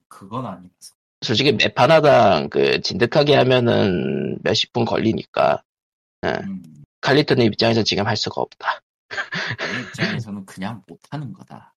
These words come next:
Speaker 2: 아, 근데 오토 돌려놓고 하면 되겠네.
Speaker 1: 오토는 내가 그럴 거면 그냥 디디를 하겠지.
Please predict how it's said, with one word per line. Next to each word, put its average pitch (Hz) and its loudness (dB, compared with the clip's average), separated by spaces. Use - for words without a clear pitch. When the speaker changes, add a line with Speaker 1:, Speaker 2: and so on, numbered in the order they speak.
Speaker 2:
아, 85 2
근데 117 4
오토 117 4
돌려놓고 139 4
하면 123 0
되겠네. 110 -2
Speaker 1:
오토는 143 -8
내가 101 -6
그럴 123 -12
거면 147 -10
그냥 92 -10
디디를 120 -8
하겠지. - -12